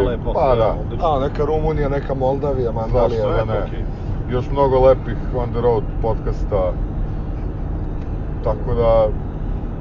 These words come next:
Speaker 1: ne znam, ajmo ne-, nešto motivaciono i lepo da kažemo za kraj.
Speaker 2: Ništa, ljudi, ono, čekamo derbi da im svega po spisku i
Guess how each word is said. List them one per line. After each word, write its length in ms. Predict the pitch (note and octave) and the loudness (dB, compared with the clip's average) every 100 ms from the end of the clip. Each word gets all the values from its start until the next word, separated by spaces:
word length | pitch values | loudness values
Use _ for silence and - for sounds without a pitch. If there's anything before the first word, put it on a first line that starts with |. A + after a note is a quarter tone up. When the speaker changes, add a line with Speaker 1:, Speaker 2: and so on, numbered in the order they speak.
| - - - - - | -6 -6 -6 -6 -2
Speaker 1:
ne 120 | - A#4 | 0 0
znam, 180 | - | 0
ajmo 240 | - G3+ G3 | 0 0 2
ne-, 340 | F#3 G3 E3+ | 2 0 0
nešto 220 | F#3 - | -2 -2
motivaciono 800 | D3+ D#3+ G3+ - C#3+ B2 C#3+ C3+ | 0 0 0 2 0 0 0 0
i 40 | C3 | 4
lepo 360 | C#3 D#3+ - | 4 2 0
da 100 | G#2 G#2 | -2 0
kažemo 300 | B2 - - - | -2 -2 -4 -4
za 160 | - | -2
kraj. 180 | - - - - - A2 | 0 2 0 -2 -4 -4
Speaker 2:
Ništa, 160 | - - G#2+ | -2 -2 -2
ljudi, 140 | A#2 - G2+ | -2 -2 -2
ono, 180 | - - | -4 -4
čekamo 400 | - - - - - | -4 -2 -2 -4 -4
derbi 240 | A2+ A2 | -4 -4
da 100 | A2 | -4
im 120 | - - - - - - - - - | -4 -2 -2 -2 -4 -4 -6 -4 -4
svega 180 | - B2 B2+ | -2 -2 -2
po 60 | |
spisku 520 | D3+ - B2 - - A#2 | -2 -4 -4 -6 -4 -2
i 340 | A#2 A#2 A2 | -2 -2 -2